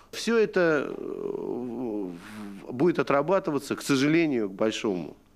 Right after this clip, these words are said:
и отрабатывается на наших глазах. Мы, конечно, внимательно, э, наблюдаем и считаем, что Россия в данном случае, так сказать, должна, э,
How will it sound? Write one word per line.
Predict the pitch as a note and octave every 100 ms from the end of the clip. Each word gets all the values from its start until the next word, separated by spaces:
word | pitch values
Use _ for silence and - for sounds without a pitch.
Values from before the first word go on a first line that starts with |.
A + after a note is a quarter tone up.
| _ _ _ _ _ -
и | A2+
отрабатывается | A2 B2+ C#3 C3+ G2+ F#2 G2
на |
наших | G#2 G#2 G2
глазах. | F2+ F#2 D#2+ - - _ _ - - - _
Мы, | A#2+ C3
конечно, | A#2+ B2+ -
внимательно, | G#2 A#2 B2 A#2+ G2+ F#2+ E2+ E2+
э, | - F2 E2 E2 E2 C2 E2+ E2+
наблюдаем | A2 A#2 A#2+ D#3 D#3+ G#2 F2
и | D#2+
считаем, | - C#3 B2
что | G2 - F#2 E2+ D#2+ D2+ B1+ B1+
Россия | E2 G2 - C3+ G2 D2+ C2 G1+ - - D2
в |
данном | G2 G2+ F2+
случае, | A2+ G#2+ - D#2+ C2+ G1+ G1+
так | -
сказать, | - B1
должна, | E2+ F2 F#2+ G#2+ G#2+ E2+ C2 - -
э, | - E2+ F2 E2 E2+ E2 D#2+ D2